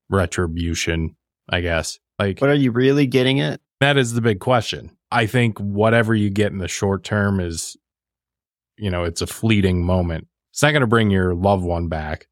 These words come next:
Speaker 1: for sure. Pretty much guarantee that.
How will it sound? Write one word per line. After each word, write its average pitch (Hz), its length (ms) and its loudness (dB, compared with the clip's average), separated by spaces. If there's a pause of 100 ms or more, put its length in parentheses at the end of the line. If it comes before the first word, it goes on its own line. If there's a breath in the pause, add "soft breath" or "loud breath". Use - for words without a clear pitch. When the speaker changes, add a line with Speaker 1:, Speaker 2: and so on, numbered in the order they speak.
(340)
Speaker 1:
for 92 100 -2
sure. 85 420 -2 (580)
Pretty 110 120 2
much 87 200 2
guarantee 87 360 0
that. 82 320 -2